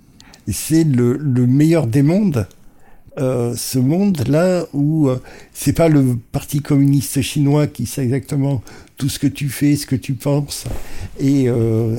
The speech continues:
avant même que ça te soit passé par le, par l'esprit, c'est, euh, un tel ou tel, euh,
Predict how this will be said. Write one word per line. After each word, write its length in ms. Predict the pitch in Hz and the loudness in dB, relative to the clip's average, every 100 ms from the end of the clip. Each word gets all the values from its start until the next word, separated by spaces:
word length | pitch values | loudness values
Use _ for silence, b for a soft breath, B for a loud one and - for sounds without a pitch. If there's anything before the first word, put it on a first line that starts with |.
| - | -2
avant 320 | 117 113 143 | -2 2 2
même 340 | 139 156 143 - B B - | 4 2 2 -2 B B -6
que 100 | 139 | -4
ça 200 | - 139 | -2 -4
te 180 | - 135 | -2 -4
soit 300 | - 139 117 | -2 -4 -2
passé 340 | 120 - 135 | -4 0 -2
par 220 | 135 123 | 0 -2
le, 180 | 107 110 101 98 95 B B B B B | 0 0 -2 -4 -6 B B B B B
par 160 | - 117 | -4 -2
l'esprit, 480 | 117 - - 240 202 | -2 -4 -2 0 -2
c'est, 460 | - - 156 160 | -6 0 2 4
euh, 240 | 127 123 131 - | 2 2 0 0
un 440 | 135 127 120 120 120 b b b b - 143 | 0 2 2 0 -2 b b b b -12 -6
tel 200 | - 147 | 0 2
ou 80 | 143 | 0
tel, 380 | - 156 143 123 | 0 0 2 2
euh, 240 | 110 107 | 2 0